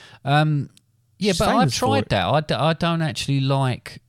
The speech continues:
Speaker 1: the combination. We've talked about
Speaker 2: You've
Speaker 1: sweet
Speaker 2: tried
Speaker 1: and
Speaker 2: it, but you don't even
Speaker 1: savoury.
Speaker 2: remember it.
Speaker 1: No, I've tried it in the form of a chocolate,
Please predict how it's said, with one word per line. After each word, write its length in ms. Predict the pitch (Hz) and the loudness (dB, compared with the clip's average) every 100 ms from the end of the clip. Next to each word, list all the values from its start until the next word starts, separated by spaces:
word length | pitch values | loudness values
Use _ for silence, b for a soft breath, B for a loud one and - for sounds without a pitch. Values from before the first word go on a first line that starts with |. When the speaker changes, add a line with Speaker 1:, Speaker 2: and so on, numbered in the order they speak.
| - | -8
Speaker 1:
the 80 | |
combination. 840 | 107 - 113 107 110 110 98 - 80 B - | -4 -2 0 0 0 -2 -2 -6 -10 B -8
We've 100 | 127 | -4
talked 240 | 180 135 | -4 -2
about 160 | 143 135 | 0 2
Speaker 2:
You've 80 | |
Speaker 1:
sweet 160 | - 208 | 2 2
Speaker 2:
tried 180 | 185 127 | 2 2
Speaker 1:
and 80 | 117 | 0
Speaker 2:
it, 60 | - | 2
but 80 | 143 | 2
you 60 | |
don't 100 | 165 | 2
even 60 | 151 | 2
Speaker 1:
savoury. 100 | 139 | 2
Speaker 2:
remember 400 | 143 143 131 - | 0 0 -2 -6
it. 80 | - B B B B B - | -10 B B B B B -2
Speaker 1:
No, 160 | 185 | 0
I've 80 | 170 | 0
tried 340 | - 208 190 147 | 0 -2 0 0
it 200 | 143 - _ | -4 -8 _
in 180 | 147 139 | 0 0
the 80 | 131 | 0
form 340 | - 147 131 | 0 0 2
of 160 | 127 110 | 2 0
a 40 | |
chocolate, 580 | - 190 156 - 92 78 | -2 -4 -4 -4 -6 -6